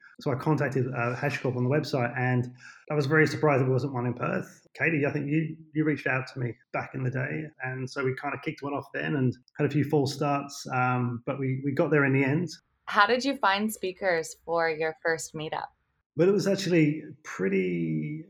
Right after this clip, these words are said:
Speaker 1: pretty hard initially. Um, I guess either people were nervous about speaking, so, um, I decided to do a talk on, um, on Terraform and using Packer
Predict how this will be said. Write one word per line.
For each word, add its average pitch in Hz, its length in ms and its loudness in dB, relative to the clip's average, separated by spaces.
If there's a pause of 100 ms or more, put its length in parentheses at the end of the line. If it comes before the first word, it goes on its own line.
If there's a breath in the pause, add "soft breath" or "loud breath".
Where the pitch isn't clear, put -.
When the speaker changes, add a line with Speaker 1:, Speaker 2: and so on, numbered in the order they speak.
(120)
Speaker 1:
pretty 180 160 2
hard 175 240 4
initially. 147 600 2
Um, 131 520 2
I 135 80 0
guess 151 240 0
either 135 180 0
people 127 280 -4
were 135 100 -8
nervous 131 400 0
about 127 240 -4 (220)
speaking, 147 420 0
so, 127 500 2 (440 loud breath)
um, 127 320 2
I 139 160 2
decided 131 400 2
to 147 80 0
do 135 60 0
a 127 40 2
talk 135 440 -2 (160)
on, 127 380 -2
um, 123 360 -4
on 127 220 2
Terraform 131 460 2
and 127 180 2
using 120 240 -2
Packer 127 480 -2